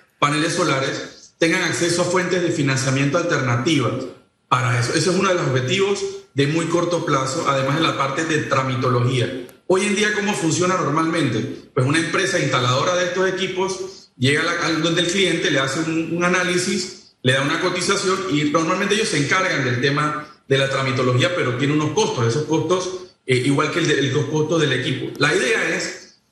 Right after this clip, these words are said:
que se utilice un modelo de negocio diferente, que permitamos crear todas estas condiciones para que, Susan y Félix, y a lo-, y a los ciudadanos y, y los que nos están escuchando, es que la,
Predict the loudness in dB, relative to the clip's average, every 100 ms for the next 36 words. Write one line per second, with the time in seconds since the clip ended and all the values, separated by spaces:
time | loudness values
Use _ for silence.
0 | -2 0 2 2 2 2 2 2 2 2
1 | 0 0 -2 0 0 0 0 0 0 2
2 | 0 -2 -4 -8 -14 _ _ -2 0 2
3 | 0 0 0 0 0 0 0 0 0 0
4 | 0 0 0 0 -2 0 0 0 0 0
5 | 0 0 0 0 0 0 0 0 0 0
6 | -2 -6 -10 -18 _ 0 2 0 0 2
7 | 0 2 2 2 -2 -4 -4 0 0 2
8 | 2 2 2 0 0 2 2 2 -2 -4
9 | -8 -16 -20 -20 _ 0 2 0